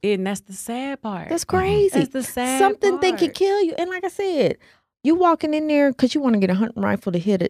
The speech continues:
Speaker 2: hit a deer or something, you still should have some kind of process. But you
Speaker 1: Right.
Speaker 2: going in there, and I'm eighteen, and I need two A R weapons. "Excuse me, mister.
Speaker 1: Mm-hmm.
Speaker 2: I need two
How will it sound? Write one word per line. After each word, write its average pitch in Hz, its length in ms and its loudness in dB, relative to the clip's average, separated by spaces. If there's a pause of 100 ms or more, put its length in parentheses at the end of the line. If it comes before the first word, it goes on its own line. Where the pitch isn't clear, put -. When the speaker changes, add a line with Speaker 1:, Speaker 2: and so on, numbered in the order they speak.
(120)
Speaker 2:
hit 226 220 0
a 196 80 0
deer 220 240 0
or 220 40 -2
something, 220 440 -4
you 277 180 -2
still 370 500 0
should 285 200 0
have 285 180 2
some 285 140 -8
kind 269 160 -2
of 233 80 -6
process. 320 440 -2
But 220 220 0
you 339 60 0
Speaker 1:
Right. 294 80 -6
Speaker 2:
going 320 300 -2
in 285 100 -4
there, 262 260 0 (320)
and 285 100 0
I'm 330 100 -4 (120)
eighteen, 233 720 -2 (200)
and 254 140 -2
I 269 100 2
need 247 340 2
two 339 440 0
A 285 160 2
R 254 160 2
weapons. 233 300 0
"Excuse 339 420 -6
me, 311 120 -10
mister. 254 460 -6
Speaker 1:
Mm-hmm. 202 600 -4
Speaker 2:
I 277 80 -4
need 240 220 -4
two - 180 -12